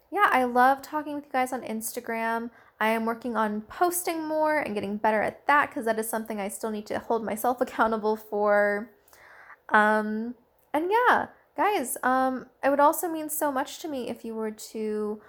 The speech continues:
um, take a screenshot of this episode, um, rate the podcast, subscribe, leave a comment. And once you do all of that,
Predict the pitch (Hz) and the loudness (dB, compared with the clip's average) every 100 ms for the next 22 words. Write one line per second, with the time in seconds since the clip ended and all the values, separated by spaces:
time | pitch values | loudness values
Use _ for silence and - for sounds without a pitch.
0 | - _ - 214 220 226 233 - 233 226 | -20 _ 0 0 0 -4 -6 -6 -6 -2
1 | 220 220 208 202 - 269 285 - 277 269 | 0 0 0 -2 0 0 0 0 2 4
2 | 262 262 262 - _ _ _ - 214 214 | 4 2 0 -6 _ _ _ 0 2 2
3 | 214 208 - 220 240 247 - 233 220 220 | 0 -4 -6 -4 -4 -4 -4 2 2 0
4 | - 311 311 - 311 311 311 - - - | 0 0 0 0 2 2 0 -6 -4 -6
5 | - 277 277 277 269 262 214 202 - - | -4 0 2 2 2 0 -4 -6 -8 -2
6 | 294 285 285 294 294 - _ _ _ 247 | 0 2 0 -2 -4 -16 _ _ _ -2
7 | 254 269 277 262 262 262 262 254 226 233 | -2 -2 -4 -2 2 4 4 2 2 2
8 | 359 | 2